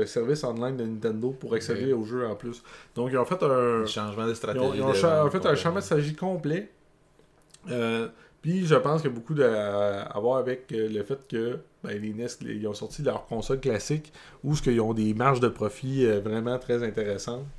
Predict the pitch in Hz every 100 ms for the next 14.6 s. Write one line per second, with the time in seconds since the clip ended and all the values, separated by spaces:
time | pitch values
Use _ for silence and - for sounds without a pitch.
0 | - - 92 95 95 95 104 104 101 98
1 | 95 95 92 90 90 95 - - - _
2 | 113 113 107 95 - - 107 104 104 95
3 | 101 104 110 107 117 120 110 113 120 123
4 | 120 113 113 117 117 107 104 98 98 -
5 | 110 101 110 113 113 104 - - 92 90
6 | 95 95 101 95 92 92 90 90 90 90
7 | 87 87 87 95 92 92 101 104 98 98
8 | 98 104 110 110 110 104 110 113 101 98
9 | 101 104 104 110 107 104 104 104 104 101
10 | 101 98 - - 101 95 113 - - -
11 | - - 107 107 107 110 107 107 104 101
12 | - 110 110 131 156 - 104 135 139 113
13 | - 143 123 104 113 117 - 120 123 123
14 | 87 - 104 101 117